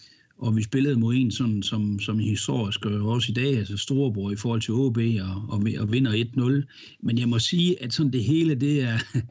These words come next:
<laughs> det, det var jo en, det var en stor triumf, men, men hele sådan setup'et og forberedelsen op til, og alle busser og transport,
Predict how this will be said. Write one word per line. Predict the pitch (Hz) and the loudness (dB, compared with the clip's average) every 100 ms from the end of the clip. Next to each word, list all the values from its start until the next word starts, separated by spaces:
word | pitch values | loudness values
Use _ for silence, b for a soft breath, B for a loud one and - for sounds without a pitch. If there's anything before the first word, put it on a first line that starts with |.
| - | -12
<laughs> | - - - _ - | -20 -20 -20 _ -10
det, | 117 | -4
det | 123 135 | -2 -2
var | 123 | -2
jo | 113 107 | 0 0
en, | 107 104 101 | 0 0 0
det | 123 | 0
var | 117 | 0
en | 113 | 0
stor | 180 175 | 2 2
triumf, | 113 - 127 170 151 - | 0 -2 0 0 -2 -2
men, | 107 110 107 | -2 0 -2
men | 120 113 | 0 2
hele | 110 160 151 | 4 4 2
sådan | 131 135 107 | 2 0 0
setup'et | - - 117 107 143 160 127 | -4 -4 -4 -4 -2 -2 -2
og | 107 107 | -4 -6
forberedelsen | - 147 147 104 104 - - | -4 -2 -2 -2 -2 -2 -2
op | 143 - | -2 -4
til, | - 127 123 | -2 0 0
og | - 104 107 - | -2 -4 -4 -4
alle | 123 156 139 | 0 0 0
busser | - 156 160 - | 0 0 0 -2
og | 85 98 | -4 -4
transport, | - 110 104 - 127 143 | -2 -2 -2 -2 0 0